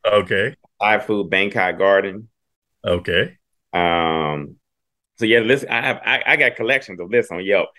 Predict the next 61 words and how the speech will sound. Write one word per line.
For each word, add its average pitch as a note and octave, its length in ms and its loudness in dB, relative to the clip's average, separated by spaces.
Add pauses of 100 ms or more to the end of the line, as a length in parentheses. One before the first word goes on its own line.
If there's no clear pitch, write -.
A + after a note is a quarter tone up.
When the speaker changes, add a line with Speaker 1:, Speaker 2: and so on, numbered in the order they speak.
(140)
Speaker 2:
As G2+ 140 -2
a G#2 140 -8
matter A#2 320 2
of - 80 -20
fact, - 340 2
so - 80 -2
I B2 120 2
am C3+ 120 2
an A2 80 0
elite G#2+ 300 0
Yelper. F#2+ 320 4
Let F2+ 80 -8
me G2 100 -12
put - 140 0
that G2 100 6
out F2 140 2
there. E2 180 -2 (380)
Elite G#2+ 200 2
Speaker 1:
All B2+ 60 4
Speaker 2:
Yelp. A#2 200 6
Speaker 1:
right. - 240 -6
Speaker 2:
So G#2 260 0
it's G2+ 180 0
on, A2 240 0
you A2 80 -6
go A#2+ 100 -4
to A2+ 60 -2
my G#2+ 120 0
page, G#2+ 400 2
Steph G#2 280 0
Sanders, G2 340 -2
you'll F#2 100 -6
see F#2+ 160 -2
Elite F2+ 240 -2
Status, F2 440 2 (360)
and F2+ 120 -2
they F#2+ 80 2
have F#2 160 2
all F2+ 100 0
my F2 180 -2
collections F#2 600 -2
of D#2+ 280 -4
places E2 300 0
on D#2+ 140 -4
there. C#2+ 180 -6 (280)
I - 100 2
just A2+ 200 -4
ate, G2 380 2 (120)
uh, D#2+ 60 -10
and E2+ 340 -4
Sacramento's A#2 560 0
one A2+ 200 -2
thing, E2+ 420 -2 (240)
and E2+ 100 -4
it's F2+ 100 -8
great G#2 380 2
and E2 80 -16
fantastic, F#2 520 -4
some F2 140 -8
hidden F#2+ 260 0
gems. F2 460 0